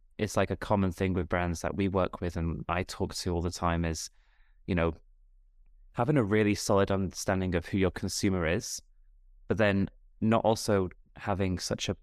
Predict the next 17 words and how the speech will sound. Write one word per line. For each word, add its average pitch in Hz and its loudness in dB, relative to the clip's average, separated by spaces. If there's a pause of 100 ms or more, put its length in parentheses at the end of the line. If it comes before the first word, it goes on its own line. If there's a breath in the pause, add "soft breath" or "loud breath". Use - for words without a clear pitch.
(100)
broad, 92 0 (600)
well, 98 2
it's 95 0
just - -4
everyone, 87 -2
right? 87 2
Like, 101 0
I 104 0
th-, - -14 (360)
I, 110 2
w-, - -2 (140)
I 117 4
think 110 -2
of, 110 -2
like, 95 -4 (180)
you 98 -4
know, 87 0